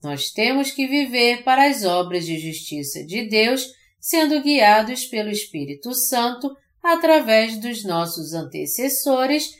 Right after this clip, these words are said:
que estão espiritualmente à nossa frente na Igreja de Deus.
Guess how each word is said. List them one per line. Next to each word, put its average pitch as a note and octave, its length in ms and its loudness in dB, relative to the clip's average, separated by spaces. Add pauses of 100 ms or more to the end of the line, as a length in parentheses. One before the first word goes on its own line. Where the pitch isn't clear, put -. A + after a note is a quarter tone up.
(240)
que E4+ 100 -4
estão B3+ 600 0 (120)
espiritualmente C#4+ 1200 0
à B3 100 -4
nossa A3 500 -2
frente A3 460 -6
na C#4 220 0
Igreja E3 520 -4
de F3 160 -2
Deus. C3 580 -8